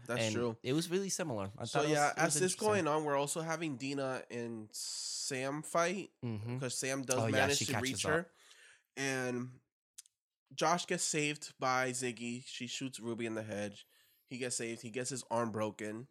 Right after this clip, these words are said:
Speaker 2: Mm-hmm.
Speaker 1: Dina knocks the fuck out of Sam. See, she gonna have a headache later.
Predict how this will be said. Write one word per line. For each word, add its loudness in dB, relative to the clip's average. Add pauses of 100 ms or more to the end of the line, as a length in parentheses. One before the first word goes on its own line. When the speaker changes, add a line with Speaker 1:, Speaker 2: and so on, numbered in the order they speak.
(120)
Speaker 2:
Mm-hmm. -8 (300)
Speaker 1:
Dina 0
knocks 0
the -8
fuck 0
out 2
of -2
Sam. 0
See, -6
she -8
gonna -2
have -4
a -6
headache -4
later. -2